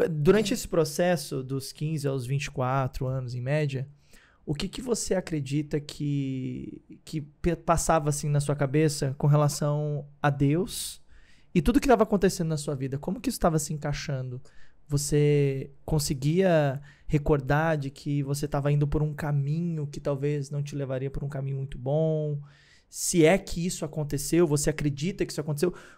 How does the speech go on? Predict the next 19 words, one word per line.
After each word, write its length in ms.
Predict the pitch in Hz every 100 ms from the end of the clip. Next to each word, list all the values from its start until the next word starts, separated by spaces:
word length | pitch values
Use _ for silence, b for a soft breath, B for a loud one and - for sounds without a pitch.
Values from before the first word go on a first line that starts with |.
| -
Como 180 | 233 311
foi 300 | - 202 185
essa 200 | 165 170
experiência 840 | 147 - 165 156 147 156 156 151
dessa 340 | 131 147 143 143
fama 760 | 143 - 175 190 180 139 131 202 - - - - -
que 80 | -
foi 160 | 151
construída 560 | 147 156 147 151 151 151
nesse 240 | 147 143
tempo, 560 | - 151 165 180 147 135 b b b b
aonde 480 | - 151 156 160 151
você 400 | 147 151 147 156
deixou 420 | 143 147 143 151 147
Deus 360 | 131 143 139
um 80 | 143
pouquinho 400 | 143 139 - 143
de 100 | 139
lado 680 | 131 135 143 165 175 180 185